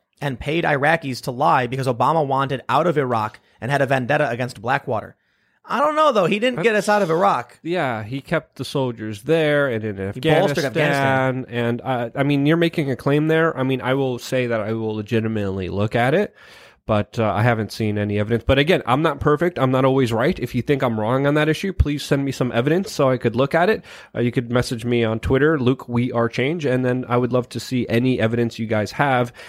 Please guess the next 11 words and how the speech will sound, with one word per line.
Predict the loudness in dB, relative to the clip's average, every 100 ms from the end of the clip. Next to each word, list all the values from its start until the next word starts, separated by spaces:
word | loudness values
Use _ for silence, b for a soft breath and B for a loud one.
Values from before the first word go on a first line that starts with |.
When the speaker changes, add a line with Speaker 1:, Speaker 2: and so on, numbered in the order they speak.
| B
Speaker 2:
And | -4
of | -2
course, | 0 2
I | 2
will | 0
change | 2 0 0
my | 0
opinion | 0 0 0 0
based | -2 -4 -4
upon | -6 -6 -6
that. | -10